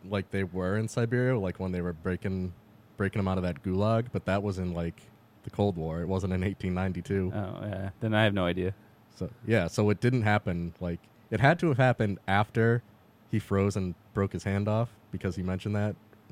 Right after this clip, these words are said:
Speaker 1: when they, uh, fought King Shark.
Speaker 2: Yeah, but, like, it was just, it was weird because, I, I mean, I don't know, trying to <laughs> nail down,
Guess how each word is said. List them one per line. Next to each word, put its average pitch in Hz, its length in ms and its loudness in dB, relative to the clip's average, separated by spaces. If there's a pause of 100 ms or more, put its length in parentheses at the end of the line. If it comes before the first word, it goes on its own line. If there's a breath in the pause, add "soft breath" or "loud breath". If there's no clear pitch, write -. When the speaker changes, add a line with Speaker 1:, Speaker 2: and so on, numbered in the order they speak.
(120)
Speaker 1:
when 95 100 -4
they, 87 240 -4
uh, 85 220 -4
fought 87 260 -6
King 92 220 -6
Shark. 92 320 -2 (800 loud breath)
Speaker 2:
Yeah, 156 200 2
but, 113 140 2
like, 131 180 2
it 127 100 2
was 120 160 0
just, 139 200 -6
it 113 120 -4
was 110 140 0
weird 110 400 2
because, 98 640 -4 (1040)
I, - 60 -8 (180)
I 110 60 0
mean, 110 180 2
I 107 100 6
don't 98 140 6
know, 90 100 2
trying 110 300 0
to - 400 -4
<laughs> - 40 -12
nail 110 220 2 (120)
down, 110 400 4